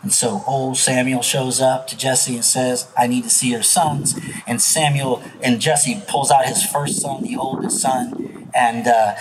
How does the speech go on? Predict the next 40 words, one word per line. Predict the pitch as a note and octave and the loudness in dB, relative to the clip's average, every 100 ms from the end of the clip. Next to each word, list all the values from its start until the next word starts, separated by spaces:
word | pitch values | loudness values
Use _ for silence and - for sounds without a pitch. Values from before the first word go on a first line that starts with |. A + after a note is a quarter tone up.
| - | -2
Samuel's | - A2 A#2 A#2+ G#2+ | 0 2 2 0 2
like, | A2+ G#2 G#2+ | 2 2 2
"Oh, | A2 | 0
that's | G2+ A#2+ - | 2 0 0
gotta | G#2+ F#2+ | -4 -4
be, | F#2+ - - | -12 -14 -12
look | C3 - | -8 -6
at | |
him. | - A2+ F#3+ - - | -2 -2 -2 -6 -12
He | B2+ B2+ | -10 -8
definitely | B2+ B2+ A2+ - | -6 -8 -8 -10
looks | A2 - | -6 -2
like | G#2+ G2 G2 | -2 -2 -6
a | |
king." | G2+ - G#2 F#2+ - | -8 -4 -4 -4 -4
And | C#3+ | 0
the | C3+ | 2
Lord | C3+ F#3 G3 | 2 2 2
speaks | - F#3 - | 2 0 0
to | - | 0
Samuel | - D#3+ D#3 C#3 | 2 2 2 2
and | B2 | 2
says, | - - | 0 2
"Stop | - - - A2+ | 2 2 2 -2
yourself. | - - G3 - - - - - - - - - - - - - | -6 -4 -6 -10 -18 -20 -20 -20 -20 -20 -20 -20 -20 -20 -20 -10
What | |
do | E3 | -6
you | |
think | D3+ D#3 B2+ | -4 -4 -6
you're | |
doing? | A#2+ C#3 B2 G#2 - - - - - - - - - - - - - - - - | -2 0 0 -4 -12 -18 -20 -20 -20 -20 -20 -20 -20 -20 -20 -20 -20 -20 -20 -4
That's | D#3 - | 0 2
not | F3 D3 | 2 0
the | A2+ | -4
one." | G#2 G#2+ A#2 C#3+ - - _ _ - _ _ - | -4 -4 -4 -6 -14 -20 _ _ -20 _ _ -2
And | E3 | 4
he | E3 E3 | 6 6
makes | G#3 - - | 4 2 2
the | C#4 | 2
statement | - - D#3 D#3 A3+ G#3 - - | 2 2 0 -2 -6 -6 -6 -8